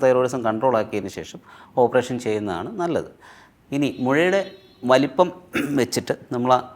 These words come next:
ഓപ്പറേഷൻ്റെ രീതി തീരുമാനിക്കുന്നതാണ്. ഇപ്പോൾ ഒരുപാട് വലിപ്പമുള്ള മുഴകൾ, ഉദാഹരണം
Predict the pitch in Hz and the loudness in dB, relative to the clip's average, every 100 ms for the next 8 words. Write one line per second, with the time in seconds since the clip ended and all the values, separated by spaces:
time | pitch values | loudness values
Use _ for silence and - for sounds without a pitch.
0 | - _ _ - - 117 131 123 131 117 | -20 _ _ -2 2 4 4 2 -2 0
1 | 110 104 123 - 107 98 101 90 82 73 | 0 0 -6 -4 -2 0 -2 -4 -6 -6
2 | 85 110 113 135 143 131 117 135 120 110 | 0 2 4 4 6 4 2 2 0 0
3 | 95 90 92 107 117 | -2 -2 2 2 2